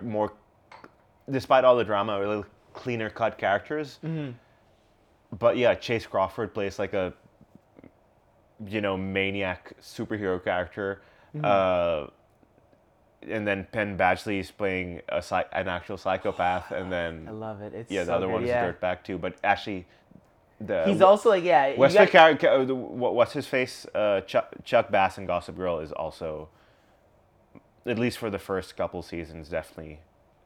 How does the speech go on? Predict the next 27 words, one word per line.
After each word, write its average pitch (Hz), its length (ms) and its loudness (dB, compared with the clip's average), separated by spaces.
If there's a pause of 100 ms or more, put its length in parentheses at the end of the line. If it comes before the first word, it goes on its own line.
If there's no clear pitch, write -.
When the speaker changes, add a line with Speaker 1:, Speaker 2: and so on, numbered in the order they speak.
Speaker 1:
the 110 80 -8
closest, 90 640 -6 (220)
uh, - 60 -12 (140)
like, 87 240 -6
in 90 80 -10
terms 87 240 -8
of 80 240 -10
actually 85 280 -8
being 80 160 -10
just 80 160 -14
an 85 60 -14
asshole 82 420 -12 (100)
in 156 120 -6
Speaker 2:
Mm-hmm. 156 140 -4
Speaker 1:
both 90 180 -4
shows. 98 320 -8
So 87 320 -4
Speaker 2:
Yeah. 120 260 -4 (300)
Speaker 1:
there 87 200 -4
you 78 140 -6
go. 76 80 -6
Speaker 2:
Okay. 92 140 -8 (540)
Speaker 1:
All 147 100 10
right. 120 220 8 (280)
Speaker 2:
Back 170 200 0
to - 100 -8 (600)
<laughs> 427 260 6